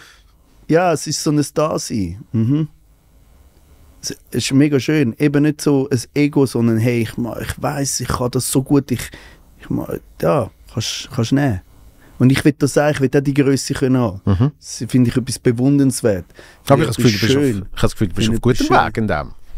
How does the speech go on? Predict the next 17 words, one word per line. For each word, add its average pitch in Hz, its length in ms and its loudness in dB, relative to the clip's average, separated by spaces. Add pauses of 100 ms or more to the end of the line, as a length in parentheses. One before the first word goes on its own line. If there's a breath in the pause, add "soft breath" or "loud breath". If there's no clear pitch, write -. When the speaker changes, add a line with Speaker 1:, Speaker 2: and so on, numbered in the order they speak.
(100)
Speaker 1:
Ja, 160 160 4
ich - 100 -6
habe 160 100 2
das, 160 360 -2 (100)
ich 135 120 -4
habe 147 140 0
wirklich 151 280 0
das - 60 -10
Gefühl, 151 320 0 (800 soft breath)
es 120 100 -6
ist - 80 0
etwas, 147 260 0
was 147 100 2
ich 143 160 2
praktiziere. 147 720 -2 (480)
Speaker 2:
Mhm. 120 280 -4 (300)
Speaker 1:
Und 123 460 0